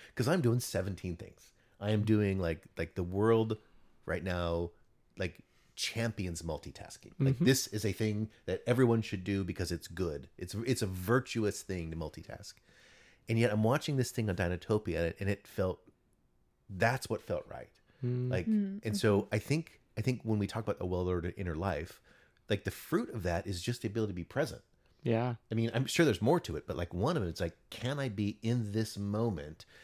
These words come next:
Speaker 1: and not thinking about other things, not being distracted, not waiting for that moment where I can look at my phone again,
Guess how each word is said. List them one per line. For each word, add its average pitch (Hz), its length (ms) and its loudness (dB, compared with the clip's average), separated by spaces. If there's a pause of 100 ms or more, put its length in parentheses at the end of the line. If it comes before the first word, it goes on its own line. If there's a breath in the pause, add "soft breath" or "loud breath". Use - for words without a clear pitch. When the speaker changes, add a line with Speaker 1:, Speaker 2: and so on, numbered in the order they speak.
(160 loud breath)
Speaker 1:
and 98 120 -2
not 101 180 0
thinking 120 360 -2
about 85 400 0
other 85 240 0
things, 80 500 -4
not 87 200 -4
being 107 220 2
distracted, 82 720 -2 (240 loud breath)
not 117 180 2
waiting 120 420 2
for 123 140 -4
that 110 200 -2
moment 104 760 0 (200 soft breath)
where 87 120 0
I - 20 2
can 95 120 0
look 95 140 0
at 101 60 0
my 110 100 0
phone 82 280 0
again, 73 500 -8